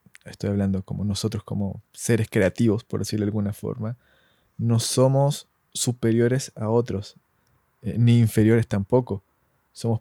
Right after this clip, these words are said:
parte de un, del cuerpo de Cristo y la humildad de corazón de poder recibir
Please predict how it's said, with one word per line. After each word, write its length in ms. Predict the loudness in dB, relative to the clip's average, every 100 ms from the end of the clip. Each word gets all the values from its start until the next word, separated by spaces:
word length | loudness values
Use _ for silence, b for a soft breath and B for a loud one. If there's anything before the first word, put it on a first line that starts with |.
| 2
parte 420 | 2 2 2 2
de 100 | 2
un, 400 | 0 0 -2 -6 -6
del 220 | -4 -4
cuerpo 380 | 0 0 0 -2
de 120 | -2
Cristo 480 | -6 -10 -6 -6 -6
y 100 | -6
la 140 | -2 -2
humildad 400 | -2 -2 0 0
de 120 | 2
corazón 600 | 2 0 0 -2 -2 -4 -6
de 100 | -8
poder 260 | 0 0 0
recibir 500 | -2 -2 -2 -4